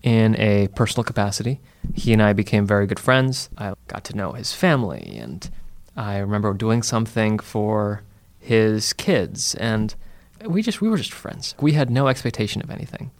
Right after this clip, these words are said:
And then when I go out to raise my fund, I tell him about it, and he's like, "Oh, I know a guy."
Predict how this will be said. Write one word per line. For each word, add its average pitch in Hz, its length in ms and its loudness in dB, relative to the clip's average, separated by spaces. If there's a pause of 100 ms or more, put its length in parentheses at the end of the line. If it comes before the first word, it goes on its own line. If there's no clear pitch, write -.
(300)
And 131 160 2
then 127 300 4
when 120 260 0
I 131 160 4
go 131 220 4
out 120 280 4
to - 120 -4
raise 113 240 4
my 107 180 2
fund, 151 480 0 (420)
I - 60 -2
tell 185 280 2
him 170 60 4
about 104 300 0
it, 131 180 -4 (220)
and 135 100 2
he's 165 120 6
like, 180 240 4
"Oh, 233 360 4 (380)
I 170 120 6
know 151 180 8
a 104 60 2
guy." 98 400 -6